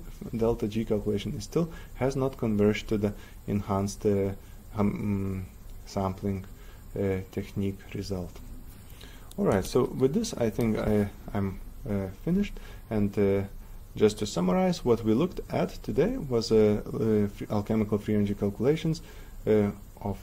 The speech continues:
amino acid mutations, nucleotide mutations, and ligand modifications, as well as, uh, a little glimpse at the, um, absolute, uh, li-,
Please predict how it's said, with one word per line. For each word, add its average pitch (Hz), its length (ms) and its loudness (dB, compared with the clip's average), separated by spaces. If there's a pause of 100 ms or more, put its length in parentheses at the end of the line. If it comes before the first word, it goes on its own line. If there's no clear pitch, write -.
(280)
amino 156 320 4
acid 147 200 -2
mutations, 143 600 -2
nucleotide 117 500 2
mutations, 113 600 0
and 101 280 2
ligand 101 280 2
modifications, 95 720 -4 (260)
as 107 160 0
well 147 240 4 (120)
as, 101 160 -2
uh, - 40 -6
a 101 380 0
little 120 220 0
glimpse 107 360 0
at 104 120 -4
the, 104 120 0 (520)
um, 98 140 -6 (560)
absolute, 101 480 2 (300)
uh, 98 260 0 (180)
li-, 101 420 -6